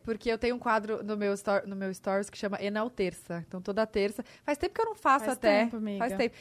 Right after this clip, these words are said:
Speaker 1: Eu mandei fazer um template agora pra ficar uma moldurinha diferente, que eu queria deixar um pouquinho destacado nos meus stories.
Speaker 2: Boa.
Speaker 1: É, que é, chama Ena-, Enalterça. E aí, eu sempre ajudo um,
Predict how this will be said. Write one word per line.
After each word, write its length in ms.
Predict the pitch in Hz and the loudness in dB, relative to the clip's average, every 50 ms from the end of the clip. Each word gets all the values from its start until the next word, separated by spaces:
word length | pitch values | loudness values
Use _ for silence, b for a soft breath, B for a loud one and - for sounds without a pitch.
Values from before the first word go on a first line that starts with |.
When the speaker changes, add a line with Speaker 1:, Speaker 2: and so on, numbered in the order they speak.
| B | B
Speaker 1:
Eu 80 | B 214 | B -2
mandei 220 | 233 269 262 285 | 2 4 4 6
fazer 240 | 285 302 311 262 262 | 6 4 4 4 4
um 260 | 254 254 247 247 240 | 4 4 2 0 -2
template 600 | 220 - 254 220 208 - 240 226 233 247 - 226 | 0 2 2 2 4 4 6 6 6 6 6 4
agora 200 | 208 202 226 233 | 6 6 6 6
pra 120 | 233 - 202 | 6 2 0
ficar 160 | - 240 233 | 4 4 4
uma 100 | 226 233 | 4 4
moldurinha 400 | 220 214 220 196 214 202 208 214 | 2 0 0 0 -2 -2 -2 -4
diferente, 560 | 208 - - 233 220 214 190 180 180 170 - | -4 -2 -2 0 0 2 0 -2 -4 -8 -10
que 60 | - | -10
eu 40 | 190 | -8
queria 140 | 175 202 190 | -6 -4 -4
deixar 240 | 185 190 - - 196 | -4 -4 -4 -6 -6
um 40 | 180 | -6
pouquinho 260 | 190 - - 190 185 | -6 -8 -8 -10 -10
destacado 420 | - - 202 190 - 190 175 170 | -6 -6 -6 -2 2 2 2 2
nos 120 | 165 160 170 | 2 -2 -6
meus 200 | 175 170 165 165 | -4 -4 -4 -4
stories. 320 | - - 156 - 202 190 | -4 -4 -4 -2 -2 -4
Speaker 2:
Boa. 280 | 180 165 151 156 160 180 B B B B B | -6 -8 -8 -8 -10 -12 B B B B B
Speaker 1:
É, 500 | - 185 208 202 202 196 196 190 190 190 190 | 4 8 8 10 10 8 6 6 4 2 0
que 140 | - - | 2 6
é, 220 | 220 220 220 220 - | 8 8 8 8 4
chama 220 | 202 247 233 226 | -2 0 4 4
Ena-, 180 | 226 233 240 - | 4 4 4 2
Enalterça. 720 | 233 233 247 262 285 262 - 247 214 196 185 - 220 208 | 4 6 6 6 6 6 6 6 6 6 4 4 4 4
E 80 | 208 214 | 6 8
aí, 420 | 208 208 208 220 226 233 247 233 - | 8 8 6 6 2 0 -2 -4 0
eu 140 | - 226 233 | 0 0 2
sempre 240 | - 240 226 220 254 | 2 0 0 2 2
ajudo 280 | 247 220 240 220 220 233 | 2 2 0 -2 -4 -4
um, 320 | 240 233 233 240 233 226 | -6 -6 -8 -10 -12 -14